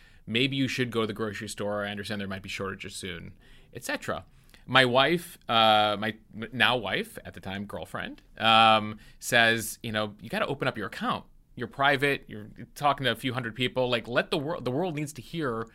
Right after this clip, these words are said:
needs some facts right now." And, um, you know,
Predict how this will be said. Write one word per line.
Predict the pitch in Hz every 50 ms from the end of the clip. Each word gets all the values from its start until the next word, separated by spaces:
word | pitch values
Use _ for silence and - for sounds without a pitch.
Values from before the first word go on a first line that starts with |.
| - - - -
needs | 135 156 151 151
some | - 139 113
facts | - - 180 208 196 - - -
right | 107 98 -
now." | - 95 90 73 55 55 - - - - - - - - - - - _ -
And, | 120 120 117 117 117 117 117 113 113 113 110 107 104 - - -
um, | 117 110 110 107 104 101 101 101 101 98 - - - _
you | - 160
know, | 131 101 107 120 127 -